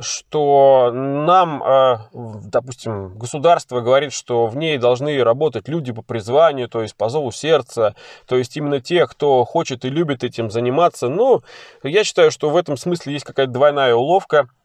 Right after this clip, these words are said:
С одной стороны, действительно, зачем больше платить человеку, если он это будет и так делать, потому что ему это нравится, да? Вот. А с другой стороны, я считаю, что это в каком-то смысле даже государству выгодно. Почему? Потому что, э, если в государстве нет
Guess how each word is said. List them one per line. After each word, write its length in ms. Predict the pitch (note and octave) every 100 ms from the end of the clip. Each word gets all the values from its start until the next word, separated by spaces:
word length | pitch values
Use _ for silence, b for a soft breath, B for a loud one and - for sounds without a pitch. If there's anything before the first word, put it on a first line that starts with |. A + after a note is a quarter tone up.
| _
С 100 | C#3+
одной 180 | D3+ E3
стороны, 320 | C#3 C#3 D3
действительно, 340 | C#3 - C#3
зачем 360 | A#2+ C3+ E3 C3+
больше 240 | D3+ -
платить 340 | - C3 - B2+
человеку, 420 | B2+ C3+ B2+ A#2+
если 240 | A#2 -
он 140 | B2 A#2+
это 160 | A2+
будет 260 | A2+ A#2 A2+
и 40 |
так 280 | F#3 G#3+ G3
делать, 300 | F#3+ G3+ F#3
потому 260 | E3+ E3+ E3+
что 160 | -
ему 120 | D#3 D#3
это 100 | D3
нравится, 540 | D#3 D3+ C#3+ - B2+
да? 200 | D3 E3+ B B B B -
Вот. 380 | C3+ D#3+ C#3 -
А 320 | D3 D#3+ D#3 -
с 60 |
другой 260 | D3 F3+ C4
стороны, 300 | - G3+ F#3+
я 140 | E3+
считаю, 560 | D#3+ - G3+ G3+ F#3+ D3
что 260 | - - D#3+
это 500 | - D3+ C#3 A2+ A#2
в 40 |
каком-то 280 | E3 F3+ D3
смысле 380 | - F3 - C3+
даже 220 | C#3+ C#3+
государству 500 | C#3+ D3+ D3+ C3 C#3+
выгодно. 500 | D#3 G#3 E3+ C#3+ C3
Почему? 480 | - - D3+ G3 E3+
Потому 380 | A#2 A2+ C#3
что, 760 | C#3 - - B2+ B2+ - A#2 A#2+
э, 20 |
если 260 | B2+ D#3+ D3
в 60 | C3
государстве 840 | C3 C3+ C#3+ C3+ - B2+ B2 F#2+
нет 420 | A#2 D#3 D#3+ C3